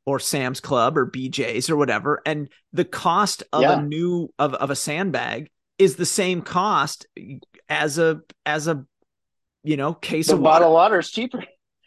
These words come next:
Speaker 2: You can get,
Speaker 1: Sometimes
Speaker 2: you,
Speaker 1: it is,
Speaker 2: I
Speaker 1: you're
Speaker 2: mean, a,
Speaker 1: right.
Speaker 2: a, a, a, a sandbag's twenty-five pounds, and it costs you, you know, you know, a couple, ten bucks to buy. You could probably buy twenty-five pounds in water easily.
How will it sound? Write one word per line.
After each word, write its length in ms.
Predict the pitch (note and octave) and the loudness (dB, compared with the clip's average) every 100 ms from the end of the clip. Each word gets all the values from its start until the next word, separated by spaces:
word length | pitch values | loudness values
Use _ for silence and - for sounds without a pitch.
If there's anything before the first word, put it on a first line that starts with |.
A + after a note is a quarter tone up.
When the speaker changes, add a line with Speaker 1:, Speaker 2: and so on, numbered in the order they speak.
| _ - | _ -10
Speaker 2:
You 140 | E3+ | -2
can 120 | G3+ | 4
get, 100 | G3+ | 4
Speaker 1:
Sometimes 260 | - G#3 A3+ | 4 4 2
Speaker 2:
you, 60 | A#3 | 0
Speaker 1:
it 60 | |
is, 200 | E4 F#4+ | 2 2
Speaker 2:
I 40 | D#4 | 2
Speaker 1:
you're 140 | - | 2
Speaker 2:
mean, 80 | - | 4
a, 40 | |
Speaker 1:
right. 120 | D4 D#3 | 2 2
Speaker 2:
a, 180 | D3 - E3 - - | -2 -2 -10 -10 -6
a, 60 | F#3+ | -2
a, 320 | G3 - G3+ | -2 -2 -2
a 40 | F#3+ | -2
sandbag's 640 | - G#3 A3 G#3+ G#3+ F#3 | 2 2 4 2 2 -2
twenty-five 540 | - G#3 G#3 G#3+ G3+ G3 | -8 -8 -6 -6 -6 -6
pounds, 500 | G3+ G3+ G3 G#3 F#3+ _ _ - | -4 -4 -4 -6 -12 _ _ -8
and 140 | F#3 | -6
it 120 | F#3+ | -6
costs 320 | - E3+ F3 | 0 0 0
you, 240 | F3+ F#3 F#3+ | -4 -4 -4
you 120 | E3 | -6
know, 240 | D3 C#3+ - _ | -4 -4 -6 _
you 240 | - - | -18 -14
know, 100 | C#3 - - | -12 -14 -20
a 60 | |
couple, 300 | - D#3 - - - | -4 -4 -2 -8 -2
ten 180 | E3 | 0
bucks 300 | D#3+ E3 - | 2 2 0
to 80 | E3 | -6
buy. 480 | C3 D3 F#3+ E3+ - _ _ - | 0 0 2 0 -2 _ _ -6
You 160 | A#3+ | -4
could 160 | E4+ C4 | -2 2
probably 220 | F#3 E3+ | 4 4
buy 180 | D3 D3 | 4 0
twenty-five 560 | - D3+ D#3+ D#3+ C#3+ | -2 -8 -6 -2 -2
pounds 320 | - C#3 D3+ D3+ | 0 -2 -2 -4
in 80 | |
water 480 | B2 A#2 B2+ D#3+ G3+ _ _ _ - | -8 -4 -4 -4 -8 _ _ _ -6
easily. 520 | E4 D#4+ B2 F#2+ | -4 -4 -6 -8